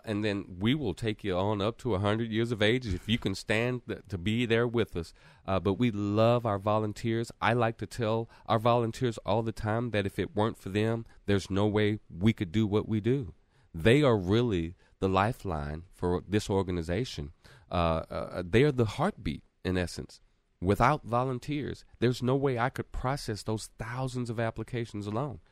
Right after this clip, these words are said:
Without volunteers, there's no way that the Marines could move those hundreds of thousands of toys that they do annually. Without volunteers, there's just no way that the magnitude that we're able to do with these programs would happen.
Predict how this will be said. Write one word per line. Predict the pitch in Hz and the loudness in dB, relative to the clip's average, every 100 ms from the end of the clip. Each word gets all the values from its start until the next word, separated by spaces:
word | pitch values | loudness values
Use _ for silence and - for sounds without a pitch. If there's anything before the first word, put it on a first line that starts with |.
| _ _ _ | _ _ _
Without | 107 120 120 | 6 6 6
volunteers, | 98 113 113 107 - 139 90 | 4 2 2 -4 -4 -4 -4
there's | 92 113 101 | 0 0 2
no | 110 131 | 0 0
way | 135 131 | 0 0
that | 123 120 | -2 -4
the | |
Marines | 110 104 107 135 139 - | -4 -2 0 0 -4 -4
could | 113 | -4
move | 87 98 117 156 135 113 | -2 0 2 4 2 0
those | 101 107 - - _ _ _ | -2 -2 -6 -16 _ _ _
hundreds | 135 160 143 | 2 2 0
of | 120 | -2
thousands | 117 120 120 117 | 2 4 2 -2
of | 113 | -6
toys | - 135 165 | -2 0 0
that | 107 | -4
they | 98 | -4
do | 92 104 - | -2 -4 -2
annually. | 101 143 175 85 - - _ _ _ - _ | -2 -2 -4 -6 -10 -12 _ _ _ -20 _
Without | 107 123 160 180 | 2 4 2 0
volunteers, | 107 120 120 98 - 139 95 80 - - _ _ | 0 0 -2 -6 -8 -6 -4 -6 -10 -20 _ _
there's | - 127 | 0 0
just | 104 104 104 - | 0 -2 -4 -6
no | 92 95 101 117 | -6 -2 0 0
way | 107 110 104 | 0 0 -2
that | 92 87 - | -4 -8 -8
the | 80 | -8
magnitude | 82 92 113 131 98 - 104 98 | -4 -2 -2 -4 -10 -8 -8 -8
that | - - | -10 -10
we're | 92 95 | -6 -4
able | 95 90 | -4 -6
to | - | -10
do | 82 101 | -6 -6
with | 101 | -6
these | 92 85 | -8 -8
programs | - 85 85 82 90 | -6 -4 -4 -6 -6
would | |
happen. | 98 123 - | -6 -8 -12